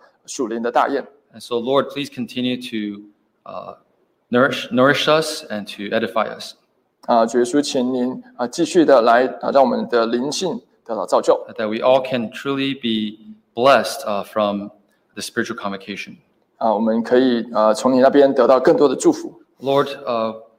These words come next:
Speaker 2: this spiritual convocation, we've been talking about building ourselves up on our most holy faith.
Speaker 1: 啊，主啊，我们要继续地来聆听这个主题，在这个至圣的圣道上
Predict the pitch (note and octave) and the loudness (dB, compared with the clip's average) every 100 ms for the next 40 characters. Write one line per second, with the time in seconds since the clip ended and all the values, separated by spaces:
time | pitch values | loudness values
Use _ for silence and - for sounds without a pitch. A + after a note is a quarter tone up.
0 | _ _ _ _ C3 A#2+ - - - C3+ | _ _ _ _ -10 -8 -8 -10 -6 -4
1 | C#3+ C#3+ A#2+ - D3+ D3 A#2+ A2 G#2+ A#2 | 0 2 2 -2 -2 0 -2 -2 -2 -4
2 | - C3+ C3+ B2 G#2+ G2+ G#2+ - C3+ C3 | 0 0 0 -2 0 0 0 0 0 2
3 | C#3 C3 G#2+ - A2+ G#2+ C3 A#2+ - - | 0 0 0 0 -2 0 2 2 0 -10
4 | G#2+ G#2 G#2 G#2 G#2 G2+ A2 - - _ | -4 -2 -2 0 0 0 -2 -4 -16 _
5 | - A#2 A2+ D3 C#3 - _ _ _ _ | -6 -4 -2 -4 -8 -12 _ _ _ _
6 | _ - A#2+ B2 C3 B2+ A#2+ B2 B2+ C#3+ | _ -2 -2 0 2 4 4 2 4 6
7 | D3 C#3+ - D#3 F3 C#3+ C3 A2+ - - | 6 6 2 0 4 6 6 4 -2 -6
8 | B2 B2+ C3 C3+ C#3+ C#3+ E3 D#3+ D3+ B2+ | 4 6 6 4 0 0 -4 0 2 2
9 | C3+ A#2 - A#2+ A#2 C3+ B2+ B2+ C3+ - | 0 -8 -6 -6 2 2 2 -2 -10 -6
10 | F3+ C#3+ E3+ C3+ B2 - F3 C#3+ C#3 C#3+ | -4 0 0 0 -2 0 0 4 4 4